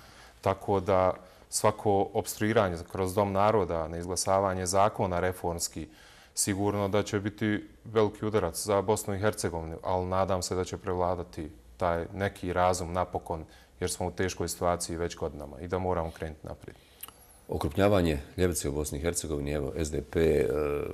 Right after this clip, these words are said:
Speaker 2: Unija socijaldemokrata, e, gdje je D F tu?
Speaker 1: Pa D F je na ovim izborima pokazao ko je ljevica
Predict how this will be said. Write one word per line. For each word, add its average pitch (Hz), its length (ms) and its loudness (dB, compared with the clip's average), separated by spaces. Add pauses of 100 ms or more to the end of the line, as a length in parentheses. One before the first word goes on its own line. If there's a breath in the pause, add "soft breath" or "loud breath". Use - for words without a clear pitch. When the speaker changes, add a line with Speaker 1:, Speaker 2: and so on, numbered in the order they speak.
(140)
Speaker 2:
Unija 80 280 -4
socijaldemokrata, 76 920 0 (540 loud breath)
e, - 40 -8 (440)
gdje 76 320 4
je 78 100 8
D 78 220 4
F 76 100 -2
tu? 67 200 -4 (2000 loud breath)
Speaker 1:
Pa - 120 2
D 101 300 6
F 101 180 0
je 98 320 6
na 104 140 0
ovim 101 220 2
izborima 101 420 2
pokazao 101 800 4
ko 113 140 6
je 101 80 6
ljevica 98 440 0